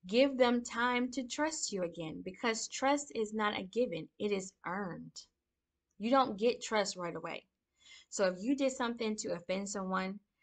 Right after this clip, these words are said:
and you ask them for forgiveness, give them time. Give them time to, um, to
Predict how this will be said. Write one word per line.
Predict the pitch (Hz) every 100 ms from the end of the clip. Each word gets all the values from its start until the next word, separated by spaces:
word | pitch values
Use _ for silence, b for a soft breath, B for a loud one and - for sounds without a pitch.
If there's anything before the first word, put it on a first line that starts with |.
| b b b b _ _ _ 180 190 _
and | 175 180
you | 190
ask | 202 185 185
them | 190
for | 185 180
forgiveness, | 175 180 185 190 190 - _
give | 208 247
them | 240 220
time. | 214 214 208 151 - _ _ _ - 196
Give | 269 269
them | 269 247
time | 240 226 226 208 175 160 - _
to, | - 220 202 -
um, | 185 180 175 156 147 - _ - -
to | 202 190 175